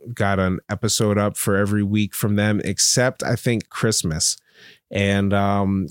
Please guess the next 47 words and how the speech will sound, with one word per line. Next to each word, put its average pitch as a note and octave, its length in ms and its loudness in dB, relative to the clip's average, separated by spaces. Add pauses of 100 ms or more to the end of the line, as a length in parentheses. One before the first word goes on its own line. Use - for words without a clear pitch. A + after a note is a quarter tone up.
content A2+ 480 0
creators, A2 500 0
if G2+ 140 -2
you G#2 140 2
are G#2+ 120 2
listening A2 500 2
to G2 40 -4
this G#2 220 2
because G2 240 -4
you're G2 80 2
looking G#2+ 360 0
to G#2 60 0
start G#2 320 0
a G2+ 40 2
podcast G2+ 680 0
and G2+ 140 -2
you're F#2+ 120 0
going G2 280 0
to F2 60 -2
do A2 220 0
something, G2+ 560 0 (360)
take A2+ 200 -2
my A#2 200 2
advice. G#2+ 440 0
Don't A2 380 -2
skip - 320 -2
a A2+ 40 2
week. G#2 440 -2 (300)
Um, G2+ 540 0
try A2 260 0
to A2 100 0
set A#2 240 0
up A#2 180 -2
your G#2+ 540 0
content G#2+ 720 0
to - 140 -2
be G#2 260 2
able G#2 280 0
to F2+ 100 -2
put G2+ 260 -2
out G#2 340 0
weekly G2+ 600 0
or G2 160 -2
daily G2 600 2
or F#2 160 -2
monthly G2 460 0
content G2 840 0